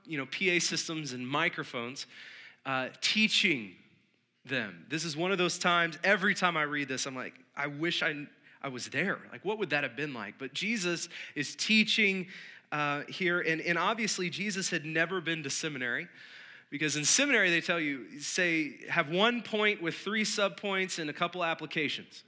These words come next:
right? That's the making of every good sermon. Well, Jesus disregards all of that, and he just shotguns. Like, if you read this message, it is just, if you were trying to take notes on this message,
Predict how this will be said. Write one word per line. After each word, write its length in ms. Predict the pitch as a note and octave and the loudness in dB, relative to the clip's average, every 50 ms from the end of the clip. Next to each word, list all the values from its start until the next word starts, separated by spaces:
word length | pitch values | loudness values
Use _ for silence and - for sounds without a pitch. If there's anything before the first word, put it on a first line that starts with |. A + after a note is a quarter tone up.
| _ - | _ -4
right? 220 | B2+ A#2+ B2+ - - - - - - - - - _ _ - | 0 0 0 -2 -4 -14 -16 -16 -16 -18 -18 -20 _ _ -12
That's 180 | C3 C3 - - | -8 -8 -4 -4
the 100 | D#3+ C#3+ | -2 2
making 400 | C#3+ D#3+ E3+ E3 - E3+ D3+ - | 4 4 4 4 2 0 0 2
of 80 | - | 4
every 340 | E3 F3+ E3+ - - F3 E3+ | 4 2 2 -2 -4 -4 -4
good 300 | D#3 C3+ D3+ D#3 D3 - | -4 -2 -2 -2 0 0
sermon. 420 | - - G#3 G3+ F3+ C#3+ A2 F#2 - - - - - - - - - - - - | 0 2 2 2 2 0 -2 -6 -10 -16 -20 -18 -18 -18 -18 -20 -20 -20 -12 -4
Well, 120 | D3+ D#3+ | -2 -2
Jesus 500 | C#3+ - - G#3 C4 C4+ A3 G#3+ F#3 - | 0 2 4 6 6 6 6 4 2 0
disregards 760 | - C#3+ - G#3 A3 - - A3 G3+ F#3+ F#3+ F3 F3 D3+ - - | -2 0 0 2 2 2 0 -2 0 0 2 2 2 0 -2 -2
all 260 | - F3+ G#3 B3 B3+ G#3+ | 2 2 4 4 4 2
of 160 | E3 C3+ - | 0 0 0
that, 280 | C3 A#2+ A#2 B2+ - | 2 2 2 2 0
and 140 | D3 D#3 D3+ | -2 -4 -4
he 240 | D3 - A#3 B3 A#3+ | -4 -2 0 0 2
just 420 | - G3+ E3+ C#3 - - - - | 2 2 2 0 0 -2 -4 -2
shotguns. 1120 | - - - - - - G#3 A3 A3 A3 G#3+ - D#3+ E3 D#3 C3 G#2+ F2+ F2 - - - - _ _ - - - - - | 0 4 6 8 8 10 8 8 8 6 4 0 0 0 0 0 0 -2 -6 -6 -8 -8 -8 _ _ -20 -20 -20 -16 -4
Like, 180 | - D#3 D#3+ D3+ - | 0 0 0 0 -2
if 420 | D#3 E3 D3 D#3+ F3+ F3 F3 F3 | -4 -2 2 4 4 4 4 2
you 160 | A3 A#3+ A#3+ | 0 2 2
read 400 | G3+ F#3+ G#3+ A3+ A#3+ A#3+ G3 D#3+ | 2 2 4 6 6 4 4 4
this 260 | E3 G3 F3+ - - F3 | 2 2 4 4 2 0
message, 540 | E3+ F3 F3+ F3+ F3 - D#3 C#3 - - - | 2 2 2 2 2 2 0 0 -2 -2 0
it 220 | F3+ F#3 F3+ F3+ | 0 0 0 0
is 180 | F3 E3 - - | -2 -2 -2 -4
just, 240 | - E3+ E3+ D#3+ - | -4 -4 -4 -4 -4
if 160 | E3 D#3+ - | -8 -6 -4
you 80 | G#3 | -4
were 100 | A3+ A#3+ | -4 -2
trying 340 | - - - G3+ G3 F#3 F3 | -2 -2 0 0 0 0 -2
to 40 | D3 | -2
take 240 | C#3 - F#3 E3 D3+ | -2 -2 -2 -2 0
notes 420 | D3+ D#3 F3 F#3 E3 C3+ - - | -2 0 0 0 0 -2 -6 -8
on 140 | D3 C3+ C3 | -6 -6 -8
this 180 | B2+ A#2 - B2+ | -6 -8 -8 -6
message, 500 | A#2+ A2+ G#2+ - - - - - - | -6 -8 -8 -8 -12 -12 -14 -14 -14